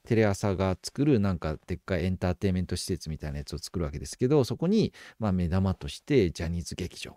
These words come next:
みたいなのを入れようとしてるんですけど、まあ、それについてどうすんですかとか、いろんな話があるわけで、まあ、そういったズブズブ問題に回答することな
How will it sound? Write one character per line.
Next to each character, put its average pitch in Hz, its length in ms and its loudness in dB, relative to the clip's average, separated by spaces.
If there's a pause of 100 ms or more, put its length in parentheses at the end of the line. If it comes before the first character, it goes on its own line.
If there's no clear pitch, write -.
み 85 120 -8
た 78 100 -10
い 71 60 -12
な - 120 -20
の 113 120 0
を 104 60 2
入 85 120 -2
れ 87 40 0
よ 85 80 -2
う - 20 -10
と - 100 -10
し - 80 -10
て 110 80 0
る 101 80 2
ん 90 60 0
で - 80 -8
す - 100 -10
け 101 140 -4 (100)
ど、 165 260 10 (460)
ま 107 420 2
あ、 - 20 -10
そ - 160 -10
れ 65 100 -10
に 69 140 -10
つ - 100 -8
い 82 60 -2
て 73 100 -10
ど 87 220 -2
う 80 40 -6
す - 140 -12
ん 58 100 -10
で 76 120 -10
す - 100 -12
か 95 100 -6
と - 120 -10
か、 73 100 -8
い 82 60 -4
ろ 107 100 -2
ん 113 60 -2
な 110 40 -2
話 110 320 -2
が 78 100 -4
あ 71 40 -6
る 78 60 -6
わ 71 100 -8
け - 160 -12 (160)
で、 80 300 -4 (420)
ま 107 80 0
あ、 95 40 0
そ 123 200 2
う 127 60 6
い - 20 2
っ 101 60 0
た 120 260 6
ズ 90 180 -2
ブ 101 140 0
ズ 131 140 0
ブ 151 100 2
問 156 240 4
題 92 220 2
に 113 340 0 (100)
回 120 280 -2
答 131 160 2
す 131 160 -2
る 131 100 0
こ 165 100 2
と 127 120 -2
な - 100 0